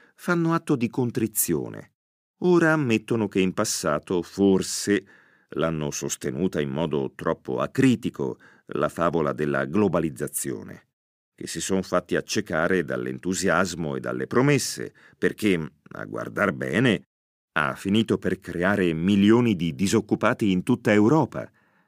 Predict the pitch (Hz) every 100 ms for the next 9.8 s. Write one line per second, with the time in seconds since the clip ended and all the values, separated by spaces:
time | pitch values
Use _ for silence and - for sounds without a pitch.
0 | _ _ 143 135 120 117 127 135 - -
1 | 131 82 64 62 - _ - 98 104 -
2 | 120 107 98 110 110 80 73 76 73 95
3 | 95 82 87 107 73 - - - _ _
4 | _ _ _ _ _ _ _ _ - 165
5 | 180 170 151 143 - 165 170 131 104 131
6 | - 95 85 78 - 95 131 123 110 80
7 | 73 87 - - _ - - - 151 -
8 | 147 127 117 113 101 120 98 90 120 104
9 | 85 71 69 - - 67 - -